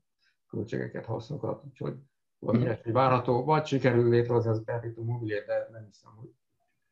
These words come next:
Speaker 2: Mhm, mhm,
Speaker 1: ez
Speaker 2: mhm.
Speaker 1: sikerülni fog.
Speaker 2: Igen, én is úgy, úgy érzem egyébként a, a, hát a meghatározó, domináns mainstream közgazdasági gondolkodással a leginkább szembe menő gondolata a könyv szerzőnek az visszatérő gondolata,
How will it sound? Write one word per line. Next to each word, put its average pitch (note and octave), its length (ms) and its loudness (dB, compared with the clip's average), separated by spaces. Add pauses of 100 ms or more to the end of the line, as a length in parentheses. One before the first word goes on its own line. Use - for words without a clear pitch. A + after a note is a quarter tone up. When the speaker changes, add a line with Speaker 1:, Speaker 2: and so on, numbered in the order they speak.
Speaker 2:
Mhm, B2+ 460 -4
mhm, C3+ 120 -2 (220)
Speaker 1:
ez - 220 -6
Speaker 2:
mhm. D#3+ 60 -4
Speaker 1:
sikerülni - 520 -8
fog. - 220 -12 (480)
Speaker 2:
Igen, D3+ 340 2
én E3 280 -2
is C3+ 120 -6
úgy, C#3 140 0
úgy C3 260 0
érzem B2 280 0
egyébként A#2+ 520 -4
a, A#2 220 0 (580)
a, A2+ 380 4 (460)
hát C#3 480 2
a B2 100 8
meghatározó, A#2+ 760 4
domináns A#2 460 2
mainstream A#2 420 2
közgazdasági A2+ 640 0
gondolkodással G#2+ 1000 0
a - 100 -2
leginkább A2+ 640 2
szembe A2 300 0
menő G#2+ 340 -2
gondolata G#2+ 520 4
a G#2 120 4
könyv A2+ 280 0 (120)
szerzőnek G#2+ 600 0
az A2 240 4
visszatérő A2+ 540 4
gondolata, A2 600 2